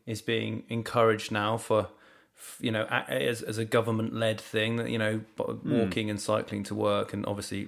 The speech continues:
Speaker 1: from our point of view that includes running, um, has been encouraged. So that's, that's a hugely positive step, I think, for, you know, t-, to hear from the top down that that's how
Speaker 2: Hmm.
Speaker 1: people should consider the return to the workplace.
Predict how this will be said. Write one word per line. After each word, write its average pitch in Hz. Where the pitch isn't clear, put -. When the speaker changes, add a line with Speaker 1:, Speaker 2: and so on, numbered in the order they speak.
Speaker 1:
from 104
our 104
point 107
of 98
view 101
that 101
includes 107
running, 101
um, 110
has 113
been 107
encouraged. 107
So -
that's, -
that's 139
a -
hugely 156
positive 104
step, -
I 95
think, 113
for, 113
you 113
know, 107
t-, -
to 113
hear 113
from 107
the 104
top -
down 110
that -
that's 110
how 107
Speaker 2:
Hmm. 147
Speaker 1:
people 107
should 104
consider 101
the 104
return 104
to -
the 101
workplace. 101